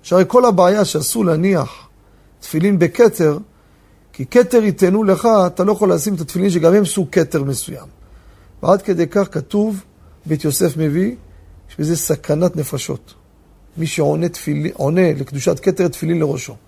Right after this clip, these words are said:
אז מה עושים? תפסו אותי עכשיו עם התפילין. אז מה צריך לעשות זה ככה. תפילין של ראש, מיד להזיז אותם שלא יהיו בין עיניך. ימינה או שמאלה, שיהיו מעל העין. שאז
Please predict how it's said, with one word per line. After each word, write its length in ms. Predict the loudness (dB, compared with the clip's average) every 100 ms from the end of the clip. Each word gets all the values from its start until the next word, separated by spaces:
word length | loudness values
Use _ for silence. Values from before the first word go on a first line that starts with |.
| _
אז 100 | 0
מה 80 | 4
עושים? 320 | 4 4 -4 -12 _ _ _ _ _ _ _ _
תפסו 280 | -4 0 2
אותי 200 | 4 4
עכשיו 320 | 4 -2 -4 -8 _ _ _ _ -2
עם 300 | 2 2 0 -12 _ _ _ _ _ -18
התפילין. 420 | -10 -4 -4 -4 -6 _ _ _ _ _ _ -2
אז 40 |
מה 120 | 2
צריך 140 | 4 4
לעשות 240 | 4 2
זה 100 | 0
ככה. 300 | -2 -6 -10 -20 _ _ _ _ -4
תפילין 240 | 2 6
של 180 | 6 6
ראש, 420 | 6 6 2 -10 _ _ _ 0
מיד 360 | 6 10 8
להזיז 320 | 8 6 4 2
אותם 320 | 4 4 4 -2 -4
שלא 240 | 2 6
יהיו 180 | 6 6
בין 160 | 4
עיניך. 360 | 2 -2 -4 -10 -18 _ _ _ _
ימינה 340 | 2 4 6 6
או 100 | 4
שמאלה, 460 | 4 6 6 6
שיהיו 420 | 4 2 2 2 0 -8 _
מעל 300 | 2 6 8
העין. 320 | 8 6 2 -4 -12 _ _ _ _ _ -6
שאז 500 | 2 6 6 4